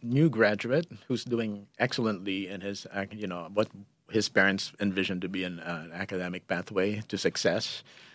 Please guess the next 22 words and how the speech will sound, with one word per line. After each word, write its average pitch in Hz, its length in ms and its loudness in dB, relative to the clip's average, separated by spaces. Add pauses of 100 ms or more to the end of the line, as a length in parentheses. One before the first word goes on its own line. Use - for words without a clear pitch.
(160)
Uh, 104 160 -2
but 107 200 2
he 143 80 -2
has 151 80 6
decided 117 520 2
to 104 140 -2
turn, 104 520 2
turn 104 160 0
his 101 140 -4
back 95 400 2 (280)
to 92 340 -6 (100)
the 95 100 2
expectations 92 800 0
of 92 200 0
the 101 80 4
world, 87 480 2
shall 80 180 -2
we 82 100 -12
say, - 380 -8 (280)
and 95 120 0
his 101 160 0
parents, 98 540 2